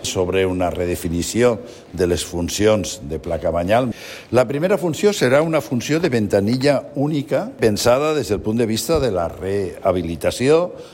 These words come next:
la revitalització i regeneració del Cabanyal. La segona serà una entitat col·laboradora dels programes arrus. Això d'alguna manera ja ho estava fent, però volem institucionalitzar-ho i deixar-ho clar.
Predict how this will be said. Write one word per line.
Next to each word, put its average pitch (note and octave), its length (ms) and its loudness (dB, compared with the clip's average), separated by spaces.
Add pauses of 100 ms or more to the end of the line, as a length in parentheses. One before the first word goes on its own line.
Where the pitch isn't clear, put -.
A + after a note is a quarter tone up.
(120)
la F#2 220 2
revitalització G#2 1040 0
i B2+ 60 0
regeneració F#2+ 640 0
del G#2 160 0
Cabanyal. C#2+ 480 0 (160)
La G2 200 6
segona E3 520 0 (100)
serà G#2+ 400 0
una C3 240 -6
entitat G2 560 -4
col·laboradora C#3+ 880 0
dels G2+ 240 -4
programes G2+ 720 -2 (120)
arrus. D#2 440 -4 (240)
Això F3 240 0
d'alguna D#3+ 300 2
manera C3 340 0
ja G2+ 80 2
ho G2 120 0
estava E2 280 -4
fent, E3 320 0 (380)
però C3 260 6
volem A#2 320 0
institucionalitzar-ho G#2+ 1040 2
i C3 60 -8
deixar-ho F#2+ 340 -2
clar. B1+ 240 -8